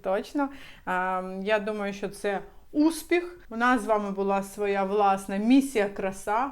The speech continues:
На прикладі мого Максима кожного місяця він приймає участь у цій домашній передачі. Зараз я вам під лампою покажу колір, відтінок, який ми отримали. Rябina Acmicolor, е, десять нуль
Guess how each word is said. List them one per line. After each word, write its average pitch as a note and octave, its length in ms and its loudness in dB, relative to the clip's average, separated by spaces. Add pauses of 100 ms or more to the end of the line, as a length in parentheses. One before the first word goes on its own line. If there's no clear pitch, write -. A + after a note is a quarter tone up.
(100)
На B3+ 120 0
прикладі B3+ 540 2
мого A3+ 280 0
Максима B3 520 -2
кожного G#3+ 500 0
місяця C4+ 720 0 (360)
він C#4 380 0
приймає A3+ 440 -2
участь A#3+ 320 -6
у G#3 60 -8
цій D4 240 -2
домашній G#3+ 500 -4
передачі. F#3 720 -2
Зараз A#3 380 4
я A3 60 -2
вам G3+ 160 0
під A3 160 -8
лампою G#3+ 420 -2
покажу A3 440 -2
колір, G3 400 0
відтінок, G3 520 -6
який C4 220 -4
ми A#3 120 0
отримали. G3+ 640 -2
Rябina A3+ 520 -4
Acmicolor, G#3+ 880 0
е, G3+ 60 0
десять G#3 420 -2
нуль G3 160 0